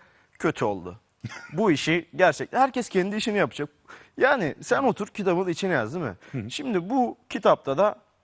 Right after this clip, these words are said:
Speaker 1: bak dedim, ben karışmıyorum. Bu işi siz biliyorsunuz sahiden. Berat Pekmezci çok iyi bir grafik tasarımcıdır. O kapağı çizdi. İşte, e, Levent Çantek'le de konuştular. Eşkü-, diğer kitapların kapağı da yenilenecek. Yaptılar.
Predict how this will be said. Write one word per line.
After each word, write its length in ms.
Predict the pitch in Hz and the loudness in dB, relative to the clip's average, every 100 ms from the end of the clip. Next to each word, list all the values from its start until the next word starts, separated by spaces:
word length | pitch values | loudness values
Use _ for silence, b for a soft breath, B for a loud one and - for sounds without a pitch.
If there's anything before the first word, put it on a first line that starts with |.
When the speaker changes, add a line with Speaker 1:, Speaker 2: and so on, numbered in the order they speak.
| - | 4
Speaker 1:
bak 200 | 220 165 | 4 4
dedim, 280 | 143 113 131 | -8 -6 -2
ben 140 | 190 | -2
karışmıyorum. 600 | 185 202 190 131 120 170 | 0 -4 -2 -4 -6 -6
Bu 80 | 202 | -6
işi 160 | 170 180 | -6 -6
siz 280 | - 170 156 | -6 -6 -2
biliyorsunuz 460 | 165 135 113 107 | -2 -2 -6 -12
sahiden. 440 | - 98 101 143 143 | -8 -6 -4 -4 0
Berat 320 | 165 170 - | 2 2 0
Pekmezci 500 | 139 - 143 127 113 | -6 -2 -2 -2 -6
çok 240 | 135 123 | -8 -6
iyi 120 | 127 | -6
bir 100 | 113 - | -8 -8
grafik 340 | 113 110 - - b b b - | -6 -6 -8 -20 b b b -4
tasarımcıdır. 680 | 156 147 107 101 98 139 - - | -2 -2 -4 -4 -6 -8 -10 -6
O 200 | 180 185 | 0 0
kapağı 360 | 180 165 180 165 | 2 2 4 2
çizdi. 480 | 190 131 95 110 - | 2 -8 -8 -10 -12
İşte, 420 | - - 139 131 - b b b - | -16 -6 -2 -2 -2 b b b -4
e, 260 | 135 131 - - | -2 -2 -4 0
Levent 280 | 156 160 156 | 2 2 0
Çantek'le 420 | 165 156 147 156 | 0 -2 -2 -2
de 160 | 151 143 | 0 0
konuştular. 640 | 165 131 107 101 107 135 | -2 -4 -6 -2 0 0
Eşkü-, 380 | 123 135 123 120 | -2 -6 -10 -2
diğer 220 | 165 151 | 4 4
kitapların 500 | - 156 139 147 139 | 2 -4 -2 -4 -2
kapağı 340 | 151 143 143 | -2 2 2
da 80 | 120 | 2
yenilenecek. 640 | 104 98 95 98 113 156 | -4 -6 -8 -10 -10 -4
Yaptılar. 520 | 196 196 - 131 123 | 2 2 2 -2 -2